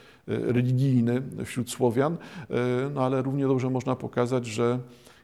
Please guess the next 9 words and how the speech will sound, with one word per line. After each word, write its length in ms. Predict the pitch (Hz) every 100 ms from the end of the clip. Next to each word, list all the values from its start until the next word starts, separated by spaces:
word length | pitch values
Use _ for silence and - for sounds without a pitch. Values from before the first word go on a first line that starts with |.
| _
kierunek 480 | 123 117 127 123 113
jest 440 | 120 117 - - _
inny, 520 | 135 120 110 98 95 95 - 147 123
że 760 | 107 101 98 117 117 120 120 120 - - _
to 160 | - 120
raczej 360 | 120 117 117 110
chrystianizm 1700 | - - 123 113 - - - - - 107 143 139 127 117 104 110
zostaje 840 | 104 107 110 - 113 117 113 113 113 - - - _ _ _ _ _ _ _ _ -
zasymilowany. 1300 | - - 135 135 - 131 127 127 120 123 107 90